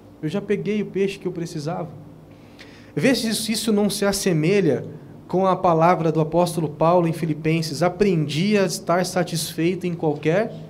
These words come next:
circunstância." Querer mais e mais.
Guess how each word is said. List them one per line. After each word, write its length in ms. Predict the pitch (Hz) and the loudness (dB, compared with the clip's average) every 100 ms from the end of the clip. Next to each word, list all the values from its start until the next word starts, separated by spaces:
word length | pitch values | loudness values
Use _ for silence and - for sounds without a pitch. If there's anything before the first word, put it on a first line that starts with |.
| - - - - - - | -20 -20 -20 -20 -20 -16
circunstância." 920 | - 165 165 160 - - 104 104 - - - - - - - - - - - - - - - - - - - - - - - | -2 -2 0 -2 -4 -4 -4 -6 -8 -12 -14 -16 -16 -16 -18 -20 -20 -20 -20 -20 -20 -20 -20 -20 -20 -20 -20 -20 -20 -20 0
Querer 300 | 170 175 170 | 4 4 4
mais 580 | 143 156 190 202 196 | 4 4 6 6 4
e 60 | 170 | 4
mais. 680 | 165 139 127 110 107 - | 2 2 2 -2 -6 -8